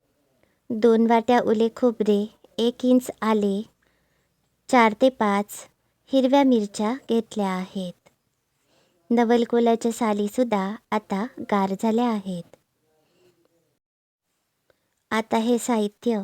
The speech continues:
मिक्सरमध्ये घालून थोडेसे पाणी घालून वाटून घेऊया.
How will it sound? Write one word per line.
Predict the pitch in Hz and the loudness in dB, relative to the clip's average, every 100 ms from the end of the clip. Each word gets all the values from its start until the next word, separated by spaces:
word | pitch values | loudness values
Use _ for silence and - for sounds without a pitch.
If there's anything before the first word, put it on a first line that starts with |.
| - | -4
मिक्सरमध्ये | 233 226 - 220 220 214 226 | -4 -2 -4 -2 -2 -2 -2
घालून | 240 247 208 185 190 _ - _ - | 0 0 -2 -4 -10 _ -20 _ 0
थोडेसे | 277 277 277 262 285 | 4 6 4 4 0
पाणी | - 220 208 208 | 0 -2 -2 -2
घालून | 233 226 196 190 - _ _ _ _ _ - | -2 -2 -4 -8 -14 _ _ _ _ _ -4
वाटून | 226 226 254 269 | -2 0 2 2
घेऊया. | 247 226 208 190 175 | 2 -2 -2 -6 -10